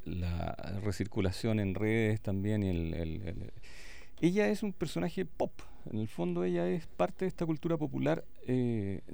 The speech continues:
que viene de esta, de esta farándula, eh, donde sirven de cantera sobre todo para candidatos que, que busca la derecha, que son estos modelos, que son estos personajes que han concursado en reality, eh, que algunos que tienen profesión, otros no,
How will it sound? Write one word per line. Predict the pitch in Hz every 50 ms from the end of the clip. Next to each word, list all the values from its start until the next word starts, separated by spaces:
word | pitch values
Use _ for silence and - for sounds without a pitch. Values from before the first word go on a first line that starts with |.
| 113 113 117 - -
que | - -
viene | 139 131 143 160 175 180 190 180
de | 170 170
esta, | 170 - - - 190 190 185 175
de | 156
esta | 156 - -
farándula, | 165 - 160 139 107 87 82 90 87 104 123 131 95 - -
eh, | - 73 71 - 76 76 -
donde | - 101 107 113 117 117 110 120 120 113 113 110 104 104 101 95 90 90 87 85 87 64 67 -
sirven | - - 156 147 160 180 175 160
de | 160
cantera | - 127 113 107 95 - - - 147 156 160 170 170
sobre | 165 - - 139 127 123
todo | 113 - 147 165 170 170
para | 160 156 147 139 135 131 127 127
candidatos | 123 - 135 127 123 117 117 117 120 120 135 135 - 151 151 - -
que, | - - 123 120 117 113 110 -
que | -
busca | 117 123 143 - - 175
la | 165 147
derecha, | 139 156 165 - - - 76 73 - - - - - - - - - - - - - - - - - - - - - - -
que | - 131 135 127 120 113 101
son | - - - 117 113 117 117 113 113 110
estos | 110 110 - 117 117
modelos, | 143 147 156 160 156 156 147 143 131
que | - 110
son | - - 113 113
estos | 110 - 117 110
personajes | - 110 - - 107 104 107 113 101
que | -
han | 104 101
concursado | - 110 95 - - - - - - 107 104
en | 101
reality, | 92 104 123 143 151 160 160 156 - 165 170 165 - - - 117 -
eh, | - 101 98 95 92 87
que | 85
algunos | 87 82 87 101 123 120 107
que | 107 110 95
tienen | 104 104 98
profesión, | - - 90 95 90 - 139 147 147
otros | 127 104 - 101 101
no, | 113 123 143 165 165